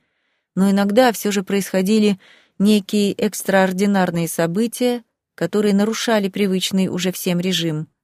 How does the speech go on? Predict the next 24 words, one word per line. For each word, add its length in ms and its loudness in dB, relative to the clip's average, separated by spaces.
Так 320 0
и 160 -6
сегодня. 720 -2
Прямо 380 4
во 140 4
время 300 2
обеда 340 2
с 80 0
детьми 480 0
в 120 -20
комнату 460 2
торопливо 560 4
вошла 340 2
мадам 480 2
Эхтер. 500 -4
Мадам 380 4
работала 480 2
у 60 4
меня 240 2
достаточно 760 -2
давно, 320 2
чтобы 300 0
я 160 2
поняла, 480 2